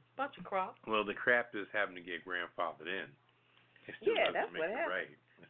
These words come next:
Speaker 2: still doesn't make
Speaker 3: So
Speaker 2: it
Speaker 3: they're
Speaker 2: right.
Speaker 3: saying if it's been here for forty years,
Speaker 1: Right, you
Speaker 3: even
Speaker 1: can't
Speaker 3: if
Speaker 1: do
Speaker 3: it is
Speaker 1: shit about
Speaker 3: wrong
Speaker 1: it.
Speaker 3: as two left
Speaker 1: Right, but you
Speaker 3: shoes.
Speaker 1: can't do shit about it.
Speaker 3: Exactly.
Speaker 1: Right.
Speaker 3: If it got here for forty years and it stood that
Speaker 1: But,
Speaker 3: long, tough.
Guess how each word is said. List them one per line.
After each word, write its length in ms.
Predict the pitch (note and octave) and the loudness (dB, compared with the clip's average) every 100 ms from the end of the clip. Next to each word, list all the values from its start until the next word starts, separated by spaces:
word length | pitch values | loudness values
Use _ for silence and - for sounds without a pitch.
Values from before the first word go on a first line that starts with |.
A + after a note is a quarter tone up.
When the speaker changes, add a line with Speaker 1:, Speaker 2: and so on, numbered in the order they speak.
| - | -6
Speaker 2:
still 160 | A2 | -6
doesn't 160 | F#2 D#2 | -6 -10
make 100 | D2+ | -2
Speaker 3:
So 40 | G#3+ | 2
Speaker 2:
it 40 | |
Speaker 3:
they're 160 | A#3 - | 4 2
Speaker 2:
right. 80 | C4 | 0
Speaker 3:
saying 160 | A#3+ A3+ | -2 -2
if 140 | A3+ | -4
it's 160 | A3+ G3 | -6 -4
been 160 | B3+ | -2
here 200 | D4+ C4+ A#3+ | -2 -4 -6
for 100 | F#3+ - | -8 -4
forty 220 | B3+ A3 | 0 0
years, 400 | G#3+ B3 A3 D#3 | -2 0 2 2
Speaker 1:
Right, 140 | F3+ D#3 | 0 -4
you 100 | F#3 A3+ | -6 0
Speaker 3:
even 40 | |
Speaker 1:
can't 180 | F#3+ A3 | 2 2
Speaker 3:
if 80 | - | 0
Speaker 1:
do 80 | G#3 | 4
Speaker 3:
it 60 | |
is 60 | G#3 | 4
Speaker 1:
shit 80 | F3 | 4
about 260 | E3 E3+ D#3+ | 4 4 4
Speaker 3:
wrong 140 | A3+ G#3+ | 2 -2
Speaker 1:
it. 40 | G3 | -6
Speaker 3:
as 20 | - | -6
two 140 | B3+ | -4
left 320 | A#3 G#3 G3+ | 2 2 2
Speaker 1:
Right, 80 | A3+ | -6
but 80 | A#3 | -4
you 160 | E3 | -4
Speaker 3:
shoes. 60 | E3+ | 0
Speaker 1:
can't 160 | F#3 E3 | -2 -2
do 100 | E3+ - | -8 -8
shit 100 | E3+ | -8
about 280 | D#3 D3+ - | -4 -6 -6
it. 60 | - | -6
Speaker 3:
Exactly. 560 | F#3 G3 D#3+ D3+ - - _ | 0 4 4 0 -12 -18 _
Speaker 1:
Right. 220 | - - - | -20 -20 -10
Speaker 3:
If 160 | - - | -4 2
it 160 | G#3+ F#3 | 2 6
got 240 | G#3+ B3+ | 6 6
here 240 | C#4+ C4 C4+ | 2 -4 -6
for 100 | F#3 - A#3+ | -10 -2 2
forty 240 | D4+ D4+ | 2 0
years 400 | C#4+ C#4+ D4 C#4 | -4 -2 -2 -2
and 80 | F#3 | -6
it 100 | F#3+ - | -6 -6
stood 240 | C#4 C#4 A#3+ | -6 -4 -2
that 100 | B3 | 2
Speaker 1:
But, 0 | F#3 F3+ | 4 4
Speaker 3:
long, 160 | G3 - - | 0 -8 -2
tough. 240 | B2 G2+ | -2 -2